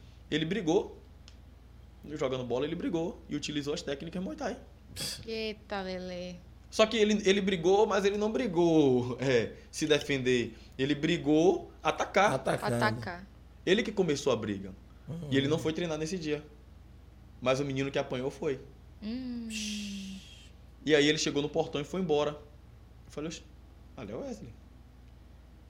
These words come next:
Speaker 1: Sabe por quê, Júlio? Eu tenho a confiança dos pais das crianças.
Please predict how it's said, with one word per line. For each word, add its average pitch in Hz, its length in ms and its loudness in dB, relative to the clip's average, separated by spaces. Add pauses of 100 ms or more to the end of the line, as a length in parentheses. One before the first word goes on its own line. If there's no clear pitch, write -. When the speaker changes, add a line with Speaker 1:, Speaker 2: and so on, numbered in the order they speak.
(600)
Speaker 1:
Sabe 147 200 -2
por 143 80 -12
quê, 156 160 0
Júlio? 98 240 -6 (600)
Eu 117 140 -2
tenho 127 720 -2 (1000)
a 117 100 0
confiança 127 720 -4 (1300)
dos 113 160 -6
pais 104 240 -6
das 98 120 -10
crianças. 98 400 -16